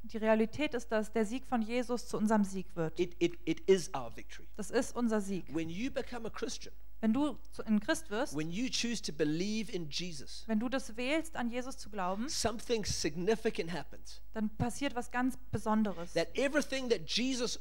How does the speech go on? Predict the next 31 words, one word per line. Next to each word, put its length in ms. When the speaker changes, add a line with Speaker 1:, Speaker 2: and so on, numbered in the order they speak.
Speaker 2:
earned 300
on 100
the 60
cross 600
Speaker 1:
Dass 140
alles, 320
was 360
Jesus 340
am 120
Kreuz 340
verdient 360
hat, 280
Speaker 2:
becomes 340
yours. 320
Speaker 1:
das 180
wird 240
zu 80
Speaker 2:
So 40
Speaker 1:
deinem. 360
Speaker 2:
the 60
victory 500
that 220
Jesus 400
earned 220
on 60
the 80
cross 320
becomes 320
yours, 440
yours 240
now. 80